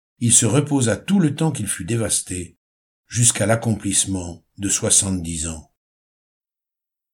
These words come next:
La première année de Cyrus, roi de Perse, afin que s'accomplisse la parole de l'Éternel prononcée par la bouche de Jérémie,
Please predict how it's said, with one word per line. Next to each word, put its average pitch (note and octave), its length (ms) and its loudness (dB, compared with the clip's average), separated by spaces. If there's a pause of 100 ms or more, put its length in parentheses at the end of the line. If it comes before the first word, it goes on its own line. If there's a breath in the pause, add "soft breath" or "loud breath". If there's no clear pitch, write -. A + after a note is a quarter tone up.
(760)
La G2 140 2
première A#2+ 520 6
année C3+ 260 4
de G2+ 120 -2
Cyrus, - 880 0
roi F#2 300 -2
de G2+ 80 -4
Perse, - 640 -8 (380)
afin G#2+ 300 2
que B2 120 0
s'accomplisse C#3+ 580 0
la A2 80 2
parole G2 340 -2
de G2 60 0
l'Éternel A#2 580 0
prononcée G2 520 0
par F2+ 180 -2
la F2+ 80 -2
bouche G2 220 -2
de F#2 100 -4
Jérémie, F#2+ 580 -2